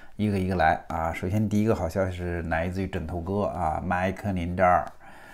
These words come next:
他说了一段非常给力的话啊，“我们有投票机。”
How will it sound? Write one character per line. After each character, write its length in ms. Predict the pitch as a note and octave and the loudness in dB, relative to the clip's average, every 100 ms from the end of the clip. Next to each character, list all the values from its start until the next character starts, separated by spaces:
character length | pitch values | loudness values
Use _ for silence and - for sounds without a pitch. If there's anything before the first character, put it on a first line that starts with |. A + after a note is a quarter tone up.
| - - - - | -16 -16 -18 -10
他 80 | F2+ | -8
说 180 | F2 G#2 | 0 2
了 100 | F#2+ | 4
一 80 | F#2 | 4
段 240 | G2 F2+ | 4 2
非 300 | F#2 A#2+ C3 | 2 4 4
常 240 | G2+ G2 F#2+ | 4 -2 -2
给 200 | F2+ E2 | -2 -2
力 120 | F#2 | -2
的 80 | - | 0
话 200 | G2 F2+ | 2 2
啊 380 | - D2+ D#2 - | 0 -8 -8 -4
，“我 300 | A#2 A#2 A#2 | 4 6 8
们 260 | A#2+ C3+ B2+ | 8 8 8
有 320 | A2+ F#2 E2+ | 8 6 2
投 240 | - G#2+ | 0 0
票 180 | G#2+ A#2 | 4 4
机。” 380 | A2+ B2+ C#3 | 2 -2 -4